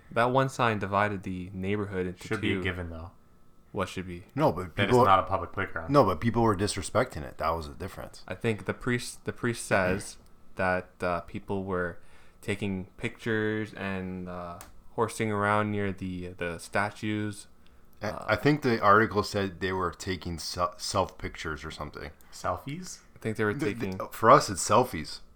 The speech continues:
Speaker 3: But to the priest who's, like, sixty years
Speaker 2: He
Speaker 3: old,
Speaker 2: said
Speaker 3: he's
Speaker 2: self
Speaker 3: like,
Speaker 2: pictures?
Speaker 3: "Self pictures" or
Speaker 1: Yeah.
Speaker 3: something.
Speaker 1: Yeah, he did.
Speaker 3: Like, I don't know whether he did that as just a play on words or what the scoop was,
Speaker 2: No,
Speaker 3: but
Speaker 2: he probably thought that's
Speaker 1: Yeah.
Speaker 2: what, okay, all right,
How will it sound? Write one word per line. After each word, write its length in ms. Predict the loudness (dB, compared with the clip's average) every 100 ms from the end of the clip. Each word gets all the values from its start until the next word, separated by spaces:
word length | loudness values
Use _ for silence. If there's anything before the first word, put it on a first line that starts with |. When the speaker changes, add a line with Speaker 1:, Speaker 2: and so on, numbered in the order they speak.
| -2
Speaker 3:
But 220 | 0 0 0
to 100 | 2
the 100 | 2
priest 420 | 4 4 4 2
who's, 180 | 0 2
like, 220 | 0 0
sixty 380 | -2 -2 -2 -2
years 200 | -2 0
Speaker 2:
He 60 | 2
Speaker 3:
old, 180 | 2 0
Speaker 2:
said 100 | -2
Speaker 3:
he's 80 | 2
Speaker 2:
self 140 | 4
Speaker 3:
like, 160 | 4 2
Speaker 2:
pictures? 140 | 0
Speaker 3:
"Self 320 | 6 6 6 2
pictures" 400 | 0 2 0 2
or 60 |
Speaker 1:
Yeah. 80 | 2
Speaker 3:
something. 340 | 2 0 -4 -6 -4
Speaker 1:
Yeah, 140 | -4
he 100 | -2
did. 260 | -4 -4 -2
Speaker 3:
Like, 100 | 6
I 80 |
don't 120 | 8 8
know 80 |
whether 240 | 6 4 2
he 40 |
did 200 | -2 -2
that 180 | -2 -2
as 140 | -4
just 160 | -6 -8
a 40 |
play 220 | -8 -4 0
on 220 | 0 0
words 340 | 0 0 0
or 100 | -2
what 120 | -6
the 100 | -8
scoop 320 | -8 -6 -8 -8
was, 220 | -8 -8
Speaker 2:
No, 80 | -8
Speaker 3:
but 60 |
Speaker 2:
he 40 | -8
probably 340 | -6 -6 -6
thought 320 | -10 -10 -10 -10
that's 240 | -12 -12
Speaker 1:
Yeah. 80 | -18 -20 -12
Speaker 2:
what, 40 | -10
okay, 220 | -8 -8 -8 -2
all 140 | -2
right, 240 | -2 -4